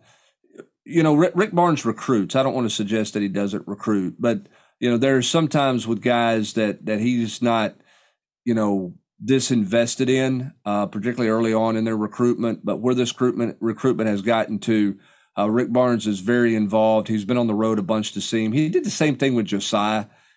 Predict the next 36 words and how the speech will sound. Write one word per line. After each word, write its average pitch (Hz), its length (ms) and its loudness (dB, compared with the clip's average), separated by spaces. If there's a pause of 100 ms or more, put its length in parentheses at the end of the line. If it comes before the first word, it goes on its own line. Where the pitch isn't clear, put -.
(140)
He 139 60 0
went 156 120 2
and 131 80 -4
saw 127 220 2
Josiah 117 440 0
Jordan 104 320 0
James 107 360 -2
quite 113 240 -2
a - 20 -4
bit 104 220 -2
as 92 160 -4
well. 104 520 -2 (300)
Um, 101 340 0
so 120 140 -4
we've 165 220 2
seen 165 260 2
it 131 140 -2
some, 113 420 0
but 104 140 -2
this 143 200 -4
is 147 60 -4
a 139 60 0
guy 127 180 2
that 117 140 -2
Rick 120 180 -2
Barnes 113 260 0
obviously 113 380 0
likes, 104 460 -2
feels 117 260 -2
like 107 180 0
he's 107 220 -6
very 110 220 0
important 101 400 -2
to 104 40 -4
their 101 140 -2
program. 104 640 -2